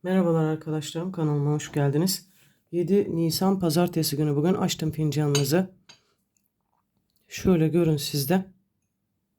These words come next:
Evet, zirve üstüne zirveyi yakalayacaksınız.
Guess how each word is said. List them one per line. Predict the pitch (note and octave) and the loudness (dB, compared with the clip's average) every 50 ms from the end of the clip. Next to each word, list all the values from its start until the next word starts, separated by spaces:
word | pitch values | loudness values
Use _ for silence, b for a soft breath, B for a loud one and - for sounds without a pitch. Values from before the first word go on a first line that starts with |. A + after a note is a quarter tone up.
| _ _ _ _ _ _ _ _ _ _ _ _ _ _ | _ _ _ _ _ _ _ _ _ _ _ _ _ _
Evet, | F#3 G3 F#3+ F#3 - | 0 2 2 2 0
zirve | D3 D#3 D#3+ F#3+ F#3+ G3 A3+ B3 | 0 2 4 4 6 6 6 4
üstüne | A#3+ G#3+ - - - G3 G#3 G#3+ | 4 2 -2 -6 -4 0 2 2
zirveyi | G#3 F3+ G3 F#3+ F#3 F#3 F#3+ F#3+ F#3 | 2 2 0 2 4 4 6 6 4
yakalayacaksınız. | F#3 F3 F3+ E3 D#3+ D#3 D#3+ D#3 D#3 D#3+ D#3 D#3+ - D#3 D#3 D3+ D#3 - - - - | 4 0 -2 -2 -2 0 0 0 0 0 -2 -2 -2 -2 -2 -2 -2 -4 -6 -8 -10